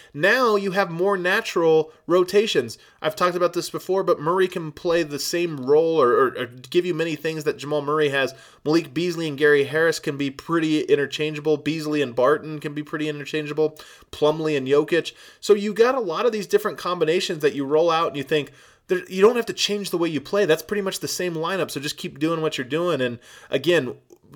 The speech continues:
Denver, I thought, was in rhythm for most of this game, and part of that was you could just always throw out a five-man lineup that plays, that can play a, a very high-motion read and react style of basketball, and, and, and it was just great to see.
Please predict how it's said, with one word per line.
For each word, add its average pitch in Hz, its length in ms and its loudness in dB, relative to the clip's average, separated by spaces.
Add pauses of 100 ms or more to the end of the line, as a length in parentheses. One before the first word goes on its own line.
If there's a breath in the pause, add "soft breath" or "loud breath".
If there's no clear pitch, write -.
Denver, 170 380 4
I 160 60 4
thought, 160 260 -2
was 143 160 -2
in 131 180 -2
rhythm 170 280 2
for 135 160 -4
most 139 400 -2
of 139 80 -10
this 131 160 -4
game, 175 320 -4
and 127 120 -8
part - 240 -4
of 269 60 0
that 143 220 0
was 139 320 2 (340 loud breath)
you 156 80 -4
could 180 140 -4
just 170 120 -2
always 175 320 2
throw 180 220 2
out 170 140 2
a - 20 -2
five-man 160 480 -2
lineup 151 360 -6
that - 180 -2
plays, 143 340 0 (100)
that 131 220 0
can 139 180 -8
play 151 560 0 (280 loud breath)
a, 135 100 2
a 131 160 0
very 135 240 4
high-motion 147 800 0 (320 soft breath)
read 151 300 0
and 147 80 -2
react 147 280 -2
style 139 300 2
of 127 80 2
basketball, 123 600 0
and, 110 360 -4
and, 117 160 -2
and 117 180 -4
it 117 60 -6
was 117 140 -4
just 120 160 -6
great 127 340 -2
to - 80 -12
see. 139 420 -6